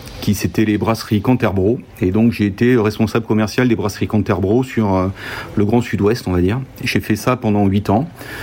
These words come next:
Euh, et une fois que j'ai eu fait mes premières armes là, il était temps,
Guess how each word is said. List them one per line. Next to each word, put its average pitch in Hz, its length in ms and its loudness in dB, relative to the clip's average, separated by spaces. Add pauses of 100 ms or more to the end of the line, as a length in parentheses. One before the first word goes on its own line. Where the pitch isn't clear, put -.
(400)
Euh, 196 520 2
et - 80 -2
une 104 140 4
fois 120 260 0
que 92 1000 0
j'ai 95 160 2
eu 101 80 4
fait 117 180 0
mes 110 100 2
premières 104 360 2
armes 107 240 2
là, 117 220 2
il 110 160 2
était 98 280 0
temps, 123 380 0